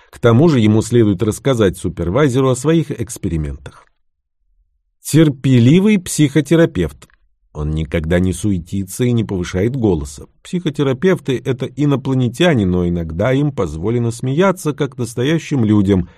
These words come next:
однако не дольше нескольких секунд, а затем нужно возвращаться к работе.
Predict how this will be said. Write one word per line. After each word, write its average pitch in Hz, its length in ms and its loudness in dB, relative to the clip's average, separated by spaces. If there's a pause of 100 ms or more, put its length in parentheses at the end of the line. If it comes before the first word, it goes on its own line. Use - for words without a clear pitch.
(160)
однако 92 420 0
не 101 100 2
дольше 92 360 0
нескольких 87 500 -6
секунд, 180 400 -2
а 120 60 2
затем 110 320 0
нужно 95 360 -2
возвращаться 123 600 -6
к - 80 -18
работе. - 380 -8